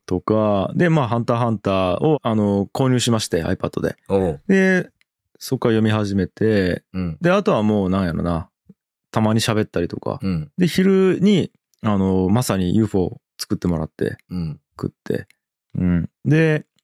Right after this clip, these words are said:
Speaker 1: あ、あれやったわ。ドミニオンっつって、あの、ネットで対戦した。あの、リスナーと。
Speaker 2: あ、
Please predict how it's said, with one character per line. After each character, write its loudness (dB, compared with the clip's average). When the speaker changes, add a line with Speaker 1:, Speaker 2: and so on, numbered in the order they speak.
Speaker 1:
あ、 0
あ 0
れ 2
や 4
っ -2
た 2
わ。 0
ド 2
ミ 4
ニ 6
オ 2
ン 2
っ -2
つ -12
っ -14
て、 2
あ -2
の、 2
ネ 4
ッ -4
ト 2
で 4
対 2
戦 4
し -2
た。 -4
あ 0
の、 4
リ 2
ス -2
ナ 2
ー -2
と。 -2
Speaker 2:
あ、 0